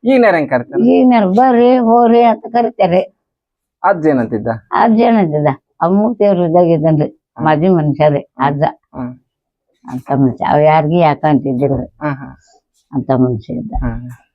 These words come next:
Speaker 1: ನೀವ್ ಒಡಪಿಟ್ ಕರಿತಿದ್ರಿ ಹೆಸರ?
Speaker 2: ನಾವ್ ಯಾವ ಕರಿಬೇಕ್ರಿ? ಯಾವಾಗ ಆ ಕಾರ್ಯನ್ಯಾರ ಬಂದಾಗ ಆಟು ಏನಾರ ಹೇಳೋದು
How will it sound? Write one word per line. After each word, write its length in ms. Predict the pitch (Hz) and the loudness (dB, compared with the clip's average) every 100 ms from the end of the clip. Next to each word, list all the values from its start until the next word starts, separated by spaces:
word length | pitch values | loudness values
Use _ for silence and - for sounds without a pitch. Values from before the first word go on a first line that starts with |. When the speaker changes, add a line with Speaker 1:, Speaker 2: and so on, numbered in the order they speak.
| _ _ _ _ | _ _ _ _
Speaker 1:
ನೀವ್ 160 | 226 233 | 0 2
ಒಡಪಿಟ್ 380 | 190 185 185 - | 2 0 -2 -2
ಕರಿತಿದ್ರಿ 420 | 156 147 123 120 | -2 0 0 2
ಹೆಸರ? 280 | 113 - 117 110 - _ _ - _ 339 160 | 0 0 -4 -4 -10 _ _ -20 _ -12 -6
Speaker 2:
ನಾವ್ 360 | 170 208 247 | -2 0 2
ಯಾವ 240 | 254 - 262 | 0 0 -2
ಕರಿಬೇಕ್ರಿ? 640 | - 240 226 202 - 175 - - - 143 - | 0 0 0 -2 -4 -6 -6 -20 -20 -10 0
ಯಾವಾಗ 480 | 208 240 302 339 302 285 247 - - 156 | 2 4 4 2 4 2 2 -4 -4 -2
ಆ 120 | 160 | -2
ಕಾರ್ಯನ್ಯಾರ 760 | - 202 233 247 294 285 285 269 262 | 0 0 2 4 2 4 2 4 2
ಬಂದಾಗ 440 | 226 220 247 277 | 2 2 2 2
ಆಟು 380 | 294 240 214 466 | 2 0 -2 0
ಏನಾರ 440 | 233 226 226 220 226 | 2 2 2 0 2
ಹೇಳೋದು 680 | 214 202 202 202 214 233 - | 2 4 4 4 2 0 -2